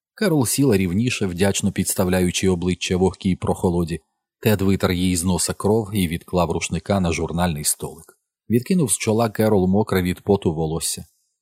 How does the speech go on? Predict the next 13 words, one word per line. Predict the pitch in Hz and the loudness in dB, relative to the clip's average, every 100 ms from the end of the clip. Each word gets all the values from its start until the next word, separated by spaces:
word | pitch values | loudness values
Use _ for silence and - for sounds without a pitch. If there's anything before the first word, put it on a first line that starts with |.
| _ _ _ _ - | _ _ _ _ -6
Коли | 90 87 80 | -2 -2 -2
кілька | 95 80 92 | -4 -2 -4
пасом | - 87 - 90 | -2 0 0 -2
впало | - 92 85 85 | 0 0 0 -2
назад, | 87 104 117 - | -2 -2 -2 -2
він | 92 95 | 0 0
підніс | 92 87 92 90 | 0 -2 -2 -2
був | 78 95 90 | -2 -2 0
руку, | 104 90 | -2 -2
щоб | 80 - 78 | -4 -4 -4
знову | 87 90 80 82 | -2 -2 -2 -4
їх | 85 - | -6 -6
прибрати. | 82 78 85 76 - | -6 -4 -6 -8 -16